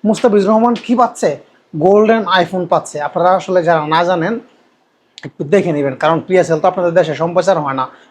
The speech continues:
বন্ধ রাখছেন। যাই হোক না কেন দেখে নেবেন আপনারা সোশ্যাল মিডিয়াতে ঘেটে ঘুটে। রিশাদ হুসাইন পিএসএল এ গোল্ডেন আইফোন পাচ্ছে, আর মুস্তাফিজুর রহমান তো কারি কারি টাকা পাচ্ছে। মুস্তাফিজুর রহমান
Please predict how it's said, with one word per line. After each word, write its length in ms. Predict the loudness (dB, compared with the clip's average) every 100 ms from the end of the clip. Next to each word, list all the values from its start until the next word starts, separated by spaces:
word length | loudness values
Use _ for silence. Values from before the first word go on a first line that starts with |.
| -8
বন্ধ 260 | 0 0 2
রাখছেন। 420 | 2 2 -4 -6
যাই 180 | 0 2
হোক 80 | 2
না 120 | -2
কেন 260 | -2 -4 -8 _ _ -2
দেখে 200 | -2 0
নেবেন 200 | 0 0
আপনারা 380 | 0 0 -2 -2 -6
সোশ্যাল 340 | -4 0 0
মিডিয়াতে 420 | 2 2 2 2
ঘেটে 260 | 0 0 0
ঘুটে। 220 | 0 -4 -8 -18 _ _ 0
রিশাদ 260 | 2 2 2
হুসাইন 280 | 0 0
পিএসএল 440 | 0 2 2 2 0
এ 100 | 0 -6 _ -10
গোল্ডেন 520 | 0 4 4 4 2
আইফোন 380 | 2 0 -2 -2
পাচ্ছে, 420 | -2 -2 -6 -12 -14 _ -2
আর 160 | -2 0
মুস্তাফিজুর 500 | -4 0 2 2 2
রহমান 280 | 2 0
তো 200 | 0 -4 -4
কারি 260 | -2 0 0
কারি 200 | 2 2
টাকা 220 | 2 0
পাচ্ছে। 240 | -2 -2 -4
মুস্তাফিজুর 500 | -6 -2 -2 0 0
রহমান 280 | 0 0